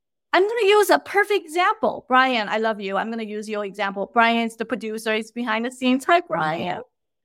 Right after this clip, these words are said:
So Brian created the opening. Very nice opening with nice visuals and with dots look like this, with Pam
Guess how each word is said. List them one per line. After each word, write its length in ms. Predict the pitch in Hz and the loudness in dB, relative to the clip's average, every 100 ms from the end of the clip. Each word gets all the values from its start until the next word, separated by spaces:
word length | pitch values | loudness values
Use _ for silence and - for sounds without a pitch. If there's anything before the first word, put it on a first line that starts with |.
| _ _ _ _ _ | _ _ _ _ _
So 440 | - 427 403 - _ - | 6 6 6 2 _ 2
Brian 400 | 359 427 494 415 | 4 6 4 2
created 440 | - 370 381 359 | 4 4 6 6
the 120 | 302 | 6
opening. 600 | 277 370 349 226 - 233 - _ _ _ | 6 6 4 2 0 -10 -18 _ _ _
Very 320 | 269 370 480 | 4 4 4
nice 280 | 415 349 349 | 4 4 4
opening 460 | 339 339 330 330 311 | 0 2 2 2 2
with 180 | 294 254 | 0 4
nice 300 | 254 277 294 | 4 4 0
visuals 800 | 240 262 240 269 269 269 285 - _ _ _ - | -4 -4 -2 2 4 2 0 -8 _ _ _ 2
and 160 | 277 | 4
with 160 | 269 269 | 4 4
dots 300 | 240 254 262 | 4 4 2
look 180 | 285 285 | -2 4
like 260 | 294 254 | 4 4
this, 460 | 254 269 262 262 - | 4 6 6 4 0
with 240 | 214 208 | -4 -4
Pam 600 | - 262 254 254 254 262 | -4 0 2 2 2 0